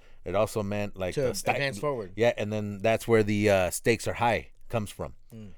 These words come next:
Speaker 1: because that was, like, you know, it's not. It, it, now it means stakes are high. Be like, "Oh, that's not, not in your favor. It's, you know, it's a lot
Speaker 2: Right.
Speaker 1: to lose," shit like that. So that's what it meant. They would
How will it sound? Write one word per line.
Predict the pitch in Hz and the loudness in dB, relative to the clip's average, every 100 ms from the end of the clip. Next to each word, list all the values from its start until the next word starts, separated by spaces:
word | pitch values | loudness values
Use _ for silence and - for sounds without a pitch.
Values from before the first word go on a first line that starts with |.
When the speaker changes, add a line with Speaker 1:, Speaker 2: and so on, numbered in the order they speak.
| - | -10
Speaker 1:
because | 101 101 113 101 | -6 0 0 4
that | 113 113 | 4 6
was, | 113 95 | 4 2
like, | 107 90 - - - - - | 0 0 -2 -14 -14 -14 -6
you | |
know, | 104 107 | -2 0
it's | 101 107 | -2 -2
not. | 110 104 - - - - - - - | 0 0 -4 -18 -20 -20 -18 -16 -14
It, | 117 - | -14 -12
it, | 107 110 | -12 -8
now | 104 110 120 117 | -2 2 4 4
it | 107 | 2
means | 110 110 98 | -2 -2 -4
stakes | - 110 - | 0 0 0
are | 98 | 0
high. | 104 107 | 4 4
Be | 98 | 2
like, | 92 85 | -2 0
"Oh, | 98 95 | 0 0
that's | 90 87 | -2 -4
not, | 98 98 90 90 | -2 -2 -6 -10
not | 95 92 | -8 -6
in | 90 | -8
your | 82 | -8
favor. | 101 101 98 95 | -4 -4 -2 -4
It's, | 95 90 | -4 -6
you | 92 | -8
know, | 85 | -8
it's | |
a | 92 | -6
lot | 95 104 | -4 -4
Speaker 2:
Right. | 95 | -2
Speaker 1:
to | |
lose," | 113 127 120 - - - | 0 0 -2 -6 -16 -20
shit | - 123 | -8 -4
like | 104 90 | -2 2
that. | 147 - - - | 2 0 -10 -12
So | - 107 | -4 2
that's | 117 117 | 2 4
what | 123 110 | 4 2
it | |
meant. | 104 123 120 - | 4 2 0 -2
They | 107 107 | 0 2
would | 104 95 | 2 -2